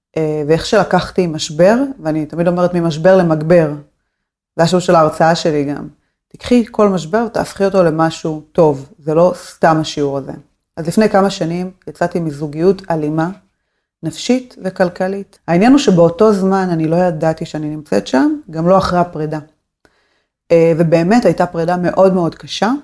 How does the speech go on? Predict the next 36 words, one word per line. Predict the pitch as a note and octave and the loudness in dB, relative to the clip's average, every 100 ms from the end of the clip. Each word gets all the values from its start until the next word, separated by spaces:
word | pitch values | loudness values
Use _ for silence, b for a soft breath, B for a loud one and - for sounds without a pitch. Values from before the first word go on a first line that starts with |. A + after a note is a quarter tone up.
| _ _ _ _ | _ _ _ _
שנאלצתי | - F3 E3 D3+ D#3 D#3 - E3+ D#3+ D3+ D3 - | -8 -4 -4 0 0 -2 -6 -6 -6 -6 -8 -8
להגיש | D#3+ D3 F#3 - | -8 -4 -4 0
כמה | G3+ G3 | 0 2
פעמים | F#3+ F#3+ | 2 2
תלונות | F#3+ F#3 F#3 E3+ | 0 -2 -2 0
במשטרה | F#3 F3 - F3 F3+ F#3 - | -2 -2 -2 0 -2 -4 -8
על | D#3+ | -8
הטרדות. | D#3+ - D#3 D#3 F3 F#3 F3+ - _ _ _ _ _ _ D#3 | -8 -6 -2 2 4 4 2 -4 _ _ _ _ _ _ -10
אה, | D#3 | -8
נורא | D3+ D3+ | -4 -2
חששתי | G3 F3 - G3 - C4 | 0 -2 0 0 0 2
להגיש | A#3 F#3 F#3 | 4 4 0
את | F#3 | -4
התלונות | F3+ F3+ E3 | -4 -4 -2
במשטרה, | E3+ E3 - E3 E3+ | -4 -6 -4 0 0
כי | E3 F3 E3+ | -2 -6 -6
את | E3+ | -6
יודעת, | F#3 G3+ F#3+ - - - | -6 -6 -8 -16 -10 0
על | F3 | 2
מה | G3 A3 | 4 6
אני | A#3 | 4
אגיש? | F3 E3 D3+ - - | 4 2 0 -6 -10
על | E3+ | -2
מה, | F#3+ | 0
מה | G3 G3+ | 4 6
אני | B3 | 6
אגיד? | G#3+ E3 D3+ | 4 2 -2
ששלחו | - - - C#3+ F#3+ | -4 -12 -10 0 4
לי | G3 | 6
ארמון | E3 E3 F3+ | 4 2 0
הודעות | E3+ D#3 F3 | 2 4 4
והטרידו | D#3+ D#3 E3+ G3+ A3+ | 2 0 4 6 4
אותי | A3+ | 4
מהבוקר | G#3+ D3+ D3 E3+ F3+ | 0 0 0 0 0
ועד | D#3 D3 | -2 0
הערב, | D3+ F3 A3 A3+ G3+ | 2 4 4 4 0